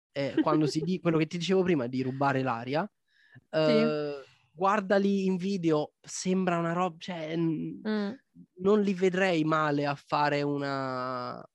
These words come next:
Speaker 1: una tournée di, di, di di, di lookalike de-, de-, de-,
Speaker 2: Mm.
Speaker 1: degli abba e alla fine
Speaker 2: Potrebbero fare tale e quale.
Speaker 1: <laughs> Sì, ma era una roba molto, molto tale e quale.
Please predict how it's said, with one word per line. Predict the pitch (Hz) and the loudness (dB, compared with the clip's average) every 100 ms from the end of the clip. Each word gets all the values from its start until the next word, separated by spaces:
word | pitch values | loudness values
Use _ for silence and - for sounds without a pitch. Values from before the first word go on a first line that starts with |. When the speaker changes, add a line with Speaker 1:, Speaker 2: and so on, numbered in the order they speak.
| _ | _
Speaker 1:
una | 196 175 156 | 2 4 2
tournée | 170 151 165 175 175 | -2 0 0 2 0
di, | 156 165 160 147 135 131 127 123 117 117 | -2 -4 -2 -2 -2 -4 -6 -8 -10 -12
di, | 139 110 | -14 -16
di | - - _ _ _ _ | -16 -20 _ _ _ _
di, | - 151 | -16 -14
di | 147 135 | -6 -4
lookalike | 151 - 135 147 139 127 - 139 127 _ _ _ _ _ | -2 -2 0 2 0 -4 -6 -6 -6 _ _ _ _ _
de-, | - 131 | -16 -16
de-, | - 127 | -14 -16
de-, | - 147 | -6 2
Speaker 2:
Mm. | |
Speaker 1:
degli | 262 202 | 4 4
abba | 170 175 180 202 - _ _ | 2 2 2 0 -2 _ _
e | - | -6
alla | 147 151 | -4 -4
fine | - 190 180 135 _ _ _ | -2 0 2 0 _ _ _
Speaker 2:
Potrebbero | - 214 220 233 | -6 -2 2 2
fare | 247 233 | 4 4
tale | 233 220 | 4 4
e | |
quale. | 208 247 196 180 185 214 - | 4 6 8 8 4 2 -4
Speaker 1:
<laughs> | - - 175 - - - | -4 0 0 -2 -14 -4
Sì, | 320 370 | 2 4
ma | 175 | 4
era | 165 | 4
una | 214 | 2
roba | 302 254 | 2 0
molto, | 175 214 - 202 175 | 2 2 0 -4 -2
molto | 190 220 202 | -2 -2 -2
tale | 180 175 | -2 -2
e | |
quale. | - 135 127 131 | -2 -4 -4 -6